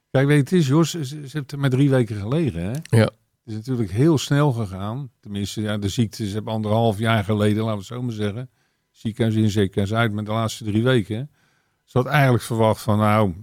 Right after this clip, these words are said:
Speaker 1: ik ben hier, ik ga gewoon in huis toe."
Speaker 2: Ja.
Speaker 1: Weet je wel, je mag er ma-, maximaal drie maanden mag je in de reiziger zitten. Of liggen, laten we het zo maar zeggen. Maar, eh, ja, bij, bij haar, eh,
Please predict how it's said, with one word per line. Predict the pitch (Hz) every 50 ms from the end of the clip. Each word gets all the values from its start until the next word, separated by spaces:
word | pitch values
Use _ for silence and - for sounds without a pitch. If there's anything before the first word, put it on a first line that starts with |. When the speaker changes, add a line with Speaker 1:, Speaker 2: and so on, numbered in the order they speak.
| 110
Speaker 1:
ik | 110 120 110 101
ben | 95 110 113 117
hier, | 107 101 98 101 107 113 113 101
ik | 87
ga | - - 85 -
gewoon | - - 92 95 95
in | 92 95
huis | 98 101 110 117 - -
toe." | 156 123 - _ _ _ _ _ _ -
Speaker 2:
Ja. | 113 113 110 - - _ _ _ _ _ _
Speaker 1:
Weet | - 107 98
je | 92
wel, | 110 117 131
je | 135 120
mag | 110 110 104 -
er | 117 110
ma-, | 117 117 117
maximaal | 120 117 113 107 - - 117 113 110 110
drie | 101 104 113 117
maanden | 117 117 117 113 113 113 113
mag | 113 113 104
je | 110
in | 113 113
de | 107 107
reiziger | 104 107 107 98 95 104 101
zitten. | 90 113 120 110 - 107 107 117 - _ _ _ _ _ _ _
Of | _ -
liggen, | 101 110 123 120 90 104 113
laten | 131 139 _ _
we | 107 98
het | 95 95
zo | - - 104
maar | 110 101
zeggen. | 92 98 92 98 113 127 _ _ _ _ _ _ _ _ _ _
Maar, | 127 120 113 110 107
eh, | 120 117 113 110 110 107 107 107 104 101 101 98 98 98 98 98 98 98 95
ja, | 101 95 98
bij, | 95 101 95 90 92 98 101 98
bij | 104 98 95
haar, | 101 110 110 107 104 104 95
eh, | 90 76 85